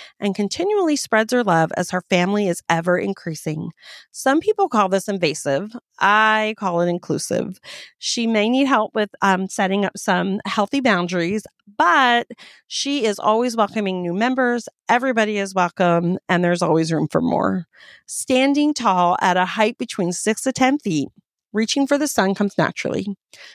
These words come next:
As you step closer, you'll get a whiff of her vanilla chocolate aroma. Yes, I did. I said chocolate. As if her happy face was not enough,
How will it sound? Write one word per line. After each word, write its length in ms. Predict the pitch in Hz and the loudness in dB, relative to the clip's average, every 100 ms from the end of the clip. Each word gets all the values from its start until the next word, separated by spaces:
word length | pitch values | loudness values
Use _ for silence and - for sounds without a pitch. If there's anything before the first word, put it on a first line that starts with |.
| _ | _
As 160 | - 180 | -8 -6
you 80 | 185 | -6
step 320 | - 208 240 - | -2 -2 -2 0
closer, 600 | - 214 - 170 175 - - | 0 0 0 0 0 -4 -6
you'll 160 | 196 175 | -4 0
get 180 | 190 | 2
a 120 | 185 220 | 2 2
whiff 420 | 294 415 330 - | 4 4 4 2
of 140 | 202 | -2
her 120 | - 190 | 0 0
vanilla 420 | 185 185 185 240 | 2 2 2 0
chocolate 380 | - 196 - 202 | 0 -2 0 0
aroma. 380 | 185 170 147 | 2 2 0
Yes, 640 | 135 165 190 180 - - - | -2 0 -2 0 -4 -4 -4
I 100 | - | -4
did. 240 | 180 196 180 | 0 2 2
I 80 | |
said 240 | 175 - 180 | 0 0 -2
chocolate. 560 | - 190 - 165 - - - - - | 0 -2 -2 -8 -8 -18 -18 -10 -2
As 160 | 190 | -2
if 100 | 220 | 0
her 140 | 226 202 | -2 0
happy 340 | 214 208 262 | 0 0 -2
face 300 | 247 220 - | -4 -4 -2
was 140 | 202 | -4
not 260 | 202 190 190 | 0 2 4
enough, 380 | 220 190 165 | 4 2 2